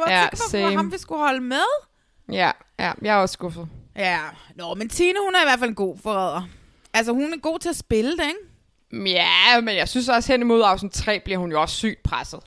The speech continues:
Speaker 1: Ja, ja,
Speaker 2: Altså, og
Speaker 1: ja.
Speaker 2: når man sidder og ved, hun er forræder, så synes jeg også, at hendes handlinger er sådan lidt mekaniske. <laughs>
Speaker 1: Ja, ja,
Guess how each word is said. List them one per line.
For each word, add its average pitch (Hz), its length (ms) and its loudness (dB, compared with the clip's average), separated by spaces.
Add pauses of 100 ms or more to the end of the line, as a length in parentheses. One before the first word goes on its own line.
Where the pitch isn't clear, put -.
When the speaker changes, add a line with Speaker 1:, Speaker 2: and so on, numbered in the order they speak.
(160)
Speaker 1:
Ja, 170 40 -10 (140)
ja, 175 60 -2
Speaker 2:
Altså, 202 160 2
og - 60 4
Speaker 1:
ja. 202 40 4
Speaker 2:
når 190 120 2
man 185 120 -2
sidder 226 300 4
og 185 80 -12
ved, 247 180 4
hun 240 120 0
er 170 60 2
forræder, 165 420 0 (280)
så - 180 -4
synes 214 220 0
jeg 214 80 4
også, 190 140 2
at - 40 -6
hendes 208 220 -2
handlinger 190 440 -2
er 175 40 -2
sådan 170 200 -8
lidt 160 120 -8
mekaniske. 185 680 -4 (320)
<laughs> - 380 -12
Speaker 1:
Ja, 226 340 2 (220)
ja, 214 200 4